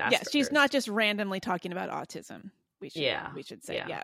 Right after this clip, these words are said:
Speaker 1: So, uh, she will refer to that quite a bit. And, um, and the way autism manifests in women, which is a little bit
Speaker 2: Ver-
Speaker 1: different often.
Speaker 2: Mm-hmm.
Speaker 1: Yeah.
Speaker 2: Mm-hmm. Yeah. So
Speaker 1: Um,
Speaker 2: it was just, uh, it was a really interesting conversation. It was,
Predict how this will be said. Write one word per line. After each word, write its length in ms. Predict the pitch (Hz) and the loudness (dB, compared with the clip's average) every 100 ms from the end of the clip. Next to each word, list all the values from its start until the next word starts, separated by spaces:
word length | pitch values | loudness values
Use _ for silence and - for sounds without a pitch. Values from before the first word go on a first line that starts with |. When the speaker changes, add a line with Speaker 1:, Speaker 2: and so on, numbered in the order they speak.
| - | -8
Speaker 1:
So, 400 | - 185 165 - | -6 -6 -6 -8
uh, 200 | 170 165 - | -6 -6 -8
she 200 | - 180 | -10 -10
will 180 | 165 160 | -8 -8
refer 320 | 151 - 139 | -10 -12 -12
to 140 | - | -12
that 180 | - - | -10 -12
quite 240 | - - - | -10 -12 -10
a 20 | |
bit. 240 | 139 - - | -12 -12 -10
And, 320 | 175 170 165 | -10 -8 -8
um, 240 | 180 180 - | -6 -6 -4
and 160 | 208 | 0
the 60 | 220 | 4
way 180 | 233 226 | 4 4
autism 800 | 165 220 - 208 202 190 185 175 | 2 0 0 -2 -2 -6 -6 -6
manifests 580 | 190 185 208 180 - | -6 -4 -4 -4 -6
in 360 | - 175 180 180 | -8 -8 -8 -8
women, 380 | 214 294 175 - - | -4 -2 -4 -12 -12
which 200 | 175 - | -10 -10
is 300 | 165 - - _ _ _ | -12 -12 -18 _ _ _
a 60 | 185 | -8
little 220 | 175 151 | -6 -6
bit 140 | 160 165 | -4 0
Speaker 2:
Ver- 80 | |
Speaker 1:
different 200 | 180 - | 0 -2
often. 300 | - - - - _ _ _ _ _ 175 | -14 -14 -16 -18 _ _ _ _ _ -8
Speaker 2:
Mm-hmm. 240 | 160 147 196 - _ - | -6 -6 -10 -20 _ -10
Speaker 1:
Yeah. 120 | - | -8
Speaker 2:
Mm-hmm. 80 | - - _ - | -10 -16 _ -4
Yeah. 380 | 196 - 180 165 | -4 0 0 2
So 80 | 220 | 8
Speaker 1:
Um, 60 | |
Speaker 2:
it 100 | 269 | 8
was 180 | 285 247 | 8 4
just, 320 | 196 190 - | 0 -2 2
uh, 280 | 180 160 160 | 4 6 4
it 80 | 220 | 2
was 120 | 220 | 0
a 60 | 196 | 4
really 220 | 233 226 | 6 6
interesting 320 | 196 185 190 | 2 -2 -4
conversation. 580 | 180 185 170 175 165 165 | -2 -2 0 2 2 2
It 160 | - 165 | 2 6
was, 240 | 170 160 | 6 6